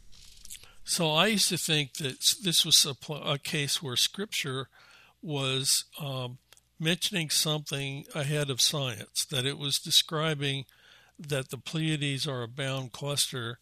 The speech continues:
and Orion is not a bound cluster. And that's actually wrong, um, because the Pleiades are not a bound cluster. They are an unbound cluster, or sometimes they're described as an open cluster, or they,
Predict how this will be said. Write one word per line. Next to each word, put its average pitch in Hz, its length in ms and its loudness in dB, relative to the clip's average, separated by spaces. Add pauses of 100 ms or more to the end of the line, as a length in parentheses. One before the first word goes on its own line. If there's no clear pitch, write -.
(380)
and 143 200 -4
Orion 135 640 -2
is 123 260 -6
not 147 240 -2
a - 40 -6
bound 113 360 -8
cluster. 120 460 -8 (920)
And 135 440 -4
that's 165 260 -2
actually 151 400 0
wrong, 127 540 -2 (140)
um, 131 520 -4 (160)
because 139 160 -8
the 147 100 -10
Pleiades 175 520 -4
are 139 100 -2
not 143 240 -2
a 139 60 -4
bound 120 360 -4
cluster. - 380 -4 (140)
They 147 120 -10
are 131 140 -8
an 147 120 -12
unbound 131 560 -4
cluster, 123 460 -6
or 123 160 -10 (300)
sometimes 156 560 -2
they're 143 80 -2
described 131 540 0
as 127 120 -4
an 127 140 -6
open 160 340 -4
cluster, 170 600 0 (420)
or 139 180 -2
they, 135 280 0